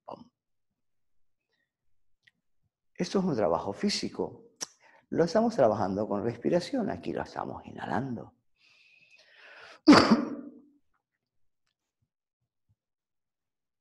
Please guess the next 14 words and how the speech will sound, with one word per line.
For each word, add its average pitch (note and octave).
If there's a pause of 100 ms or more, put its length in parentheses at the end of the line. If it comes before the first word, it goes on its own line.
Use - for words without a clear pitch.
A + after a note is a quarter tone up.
(880)
Y -
nos G2+
vamos E3
a A2
expandir F#2
a E2
la E2
burbuja G#2+
otra C3+
vez, A3
a -
la -
gran D2+
esfera. G3+